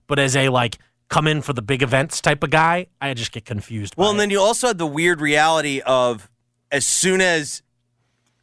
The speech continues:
Speaker 2: so when you get to overtime and they do, like, the final flag, and it's like,
Speaker 1: Mm-hmm.
Speaker 2: even if there's a caution, whenever we push this button,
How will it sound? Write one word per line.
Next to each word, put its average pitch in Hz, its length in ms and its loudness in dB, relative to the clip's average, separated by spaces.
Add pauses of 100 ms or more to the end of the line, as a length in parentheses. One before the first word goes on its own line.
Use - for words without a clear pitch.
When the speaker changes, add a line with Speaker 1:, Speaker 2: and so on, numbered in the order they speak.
Speaker 2:
so 202 220 0
when 170 240 -2
you 175 60 -2
get 247 160 2
to 208 80 0
overtime 160 680 2
and 135 140 0
they 135 120 2
do, 156 200 0
like, 147 180 0
the 135 60 -8
final 135 360 0
flag, 113 540 0
and 113 60 -6
it's 113 120 -6
like, 113 140 -2
Speaker 1:
Mm-hmm. 104 200 0
Speaker 2:
even 156 200 4
if 180 80 0
there's 147 160 0
a 127 40 -6
caution, 131 580 -2 (500)
whenever 147 360 0
we 147 100 0
push 175 300 -2
this 165 180 0
button, 156 440 0